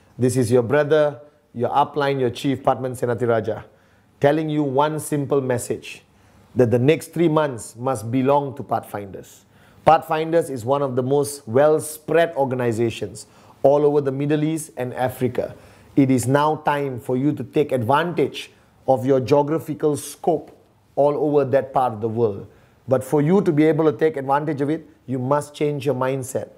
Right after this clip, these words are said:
You must be able to intensify your focus of Pathfinders these three months.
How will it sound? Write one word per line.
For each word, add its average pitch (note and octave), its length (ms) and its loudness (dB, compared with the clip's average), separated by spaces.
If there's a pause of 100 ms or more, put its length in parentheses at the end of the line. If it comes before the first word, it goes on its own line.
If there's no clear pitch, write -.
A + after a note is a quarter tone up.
(280)
You B2+ 160 2
must C#3+ 400 0
be C#3+ 220 -2
able D3 240 2
to D3 280 -10
intensify E3 1040 -2 (380)
your B2 180 2
focus - 800 0 (180)
of C3 260 -2
Pathfinders C#3+ 800 -2 (260)
these D3 300 -2
three C#3+ 220 0
months. A#2+ 460 -4